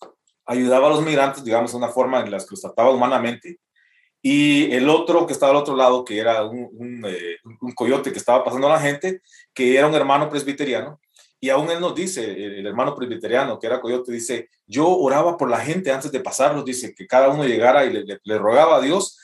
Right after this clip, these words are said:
de que cada uno llegara a sus familias, eh, que llegara bien", ¿no? Entonces,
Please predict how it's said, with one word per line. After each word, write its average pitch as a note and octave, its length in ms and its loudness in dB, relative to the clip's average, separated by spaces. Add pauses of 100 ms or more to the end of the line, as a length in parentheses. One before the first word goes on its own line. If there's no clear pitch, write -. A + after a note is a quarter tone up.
(100)
de G#2+ 80 -12
que G2 80 -14
cada C#3+ 180 4
uno D3 100 -2
llegara B2+ 240 2
a - 40 -10
sus A#2 140 -14
familias, C3+ 640 -10 (340)
eh, G2 400 0 (400)
que G#2+ 100 -10
llegara A2+ 280 2
bien", B2 260 0
¿no? A#2 240 -12 (540)
Entonces, F#3+ 760 -2